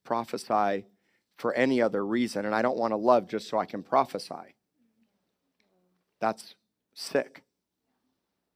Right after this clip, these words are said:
Lord, help me to love them better so that I could prophesy over them.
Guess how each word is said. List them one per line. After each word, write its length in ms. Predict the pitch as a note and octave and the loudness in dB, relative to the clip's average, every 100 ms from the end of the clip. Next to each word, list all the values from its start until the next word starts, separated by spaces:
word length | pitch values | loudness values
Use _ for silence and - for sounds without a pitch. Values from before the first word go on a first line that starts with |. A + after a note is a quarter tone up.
| _ _ _ _ _ _ | _ _ _ _ _ _
Lord, 220 | B2 B2 | 2 2
help 260 | A#2 A#2+ B2 | 2 -4 -4
me 100 | B2+ | -2
to 80 | A#2+ | 2
love 260 | A#2+ A#2 | 2 2
them 160 | A#2+ A#2+ | 0 0
better 300 | A2+ G2+ F2 | 0 0 -2
so 180 | - G2 | -10 -6
that 120 | F#2+ | -4
I 80 | F#2 | -6
could 220 | - F2 | -10 -10
prophesy 440 | G#2+ F#2 - - | -10 -10 -12 -14
over 260 | G2+ F#2 G2+ | -14 -14 -16
them. 240 | F#2+ F#2 | -20 -20